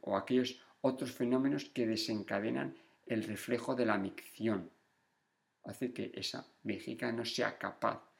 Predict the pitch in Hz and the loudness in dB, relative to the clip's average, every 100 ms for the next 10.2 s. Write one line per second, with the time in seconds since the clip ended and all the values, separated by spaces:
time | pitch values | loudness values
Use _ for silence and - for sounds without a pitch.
0 | - _ _ - 107 110 98 104 - _ | -20 _ _ -6 -4 -2 -2 -2 -6 _
1 | _ _ - 104 92 90 90 127 127 - | _ _ 2 4 4 0 2 4 4 2
2 | - _ _ - 98 98 - - _ _ | -16 _ _ -10 -6 -6 -8 -16 _ _
3 | - - - 123 110 107 - 127 120 113 | -12 -8 6 8 8 6 4 6 6 4
4 | 123 120 - 143 - _ _ _ - 127 | 2 0 -4 -18 -20 _ _ _ -4 -4
5 | 127 113 - 101 98 - - _ - 107 | -2 -4 -4 -8 -8 -12 -14 _ 0 2
6 | 113 113 117 - _ _ - 107 104 107 | 2 -2 -6 -10 _ _ -4 -2 0 -2
7 | 107 101 - _ _ _ _ _ _ _ | -2 -4 -10 _ _ _ _ _ _ _
8 | _ - 139 135 104 101 110 - - - | _ 2 4 4 2 0 -2 -6 -10 -6
9 | - - 104 110 110 104 98 90 87 - | -6 -2 -2 -2 -2 0 0 -2 -8 -16
10 | - - | -20 -20